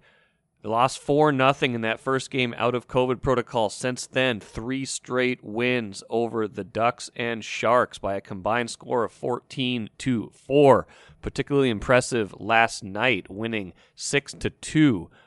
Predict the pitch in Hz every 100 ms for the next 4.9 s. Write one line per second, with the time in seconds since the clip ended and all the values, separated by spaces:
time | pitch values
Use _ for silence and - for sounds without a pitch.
0 | - 117 120 117 98 95 - 113 127 98
1 | - - 101 95 98 92 87 123 110 90
2 | 110 - 139 143 113 113 113 - 113 110
3 | - 135 131 123 120 131 110 113 110 95
4 | 107 104 101 - 104 104 101 98